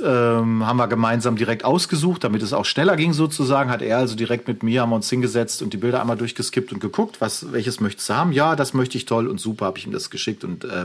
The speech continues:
begeistert. Und dann am Schluss hab ich nachgefragt,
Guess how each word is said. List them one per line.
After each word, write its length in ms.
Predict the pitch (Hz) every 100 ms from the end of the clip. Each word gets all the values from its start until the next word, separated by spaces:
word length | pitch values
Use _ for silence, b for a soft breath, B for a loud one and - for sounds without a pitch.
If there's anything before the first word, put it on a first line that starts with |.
| 82
begeistert. 380 | 90 92 90 101
Und 160 | 101
dann 100 | 131
am 140 | - 127
Schluss 500 | - 139 - - - B B B B B B B B B B B B -
hab 140 | 143
ich 140 | 160 135
nachgefragt, 880 | 131 160 190 190 196 220 262 -